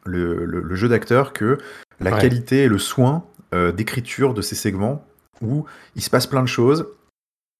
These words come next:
Speaker 1: et, euh, et ça rend en fait la sta-, la stable, euh, indispensable à l'émission, euh, de, c'est parce
Speaker 2: Indispensable.
Speaker 1: qu'il se passe tel-,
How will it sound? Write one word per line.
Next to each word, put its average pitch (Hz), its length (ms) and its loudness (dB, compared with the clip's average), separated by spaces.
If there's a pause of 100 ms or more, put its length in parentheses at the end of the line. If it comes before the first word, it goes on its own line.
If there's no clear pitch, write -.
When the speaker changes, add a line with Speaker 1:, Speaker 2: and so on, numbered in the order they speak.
(140)
Speaker 1:
et, 123 380 6
euh, 101 160 4
et 107 40 -2
ça 110 200 4
rend 117 180 4
en 131 60 0
fait - 180 -2
la 101 80 0
sta-, - 260 -6
la 87 140 -2
stable, 104 460 2
euh, 85 180 2 (500)
indispensable 117 680 0
à - 20 0
l'émission, 95 560 -4
euh, 87 340 -2
de, 90 260 0
c'est 87 220 0
parce 107 120 -4
Speaker 2:
Indispensable. 95 140 -2
Speaker 1:
qu'il 87 80 -6
se 82 60 -8
passe 104 180 0
tel-, 127 220 2